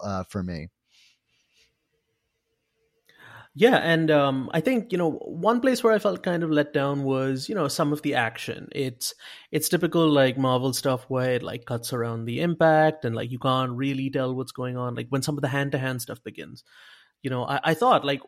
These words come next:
Speaker 2: when you first see, um, when you first enter this dark hallway and you see a door open and you see Daredevil throw someone out of the door,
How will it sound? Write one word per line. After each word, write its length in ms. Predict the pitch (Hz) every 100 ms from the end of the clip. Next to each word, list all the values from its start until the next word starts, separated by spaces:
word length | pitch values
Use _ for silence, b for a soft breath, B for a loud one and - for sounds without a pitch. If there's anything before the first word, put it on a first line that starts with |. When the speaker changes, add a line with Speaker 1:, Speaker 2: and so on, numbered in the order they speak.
| _
Speaker 2:
when 320 | 151 151 170
you 120 | 208 190
first 440 | 196 196 185 -
see, 540 | - - 180 180 180 -
um, 580 | 139 135 127 123 120 - _ -
when 100 | 156
you 60 | 151
first 160 | 160
enter 160 | 151 135
this 140 | 143
dark 240 | 127 127 123
hallway 340 | 131 127 123
and 80 | 123
you 80 | 123
see 140 | 143
a 60 | 135
door 400 | 117 120 127 123
open 260 | 120 123
and 160 | 127 123
you 60 | 123
see 140 | 135
Daredevil 480 | 123 123 127 120 123
throw 260 | - 131 123
someone 280 | 123 127
out 140 | 123 127
of 80 | 123
the 80 |
door, 300 | 123 - 131